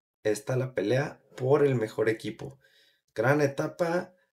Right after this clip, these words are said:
Nos vemos en la siguiente etapa, que será una etapa llana para los sprinters, saliendo de Saint-Jean-de-Maurienne con llegada en Saint-Vulbas.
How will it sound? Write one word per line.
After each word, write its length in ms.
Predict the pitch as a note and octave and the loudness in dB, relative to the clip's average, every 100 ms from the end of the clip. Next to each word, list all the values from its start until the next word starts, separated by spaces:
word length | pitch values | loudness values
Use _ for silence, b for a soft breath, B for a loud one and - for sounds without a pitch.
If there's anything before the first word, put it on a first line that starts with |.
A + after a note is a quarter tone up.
| _ | _
Nos 260 | A#2+ A2 | -2 -2
vemos 380 | B2 D3 E3+ E3 | 4 4 4 -2
en 80 | D3 | -2
la 100 | A2 | -2
siguiente 400 | B2 B2 D3 D3 | -2 -4 -4 -4
etapa, 580 | C#3+ D3+ D3 - E3 - | -4 -4 -4 -2 -2 -2
que 380 | - E3 E3+ - | -2 0 0 -4
será 760 | - - A#2 B2 C#3+ D#3 F3 b b b b _ _ | -10 -2 0 2 0 0 -4 b b b b _ _
una 220 | - D#3+ | -4 0
etapa 800 | D3 C#3+ C3 C3+ C3 B2 G2 - - _ | 2 4 2 2 2 4 2 -2 -12 _
llana 480 | A#2+ C3+ D#3+ F3 E3+ | 4 6 6 2 0
para 140 | A2+ | 0
los 180 | G2+ G#2+ | 0 -4
sprinters, 760 | A2 - D3 D3+ E3+ F3 - - | -6 0 2 4 2 0 -2 -8
saliendo 520 | - A2 A2 A#2 C3 | -2 0 2 2 2
de 160 | A2+ F2+ | 2 0
Saint-Jean-de-Maurienne 1160 | - G2+ G2+ G#2+ A#2+ A#2+ G#2 G2 G#2 C3+ D3+ | -4 -6 -6 -4 -2 0 0 -2 -2 -2 -4
con 380 | - C#3+ D#3+ E3 | -6 -4 -2 -2
llegada 380 | D#3+ A2 A2 B2 | 0 2 4 2
en 100 | A2+ | 0
Saint-Vulbas. 1000 | - G2 F#2 G2 F#2 - C#3+ - - - | -2 -6 -4 -4 0 0 0 -4 -10 -16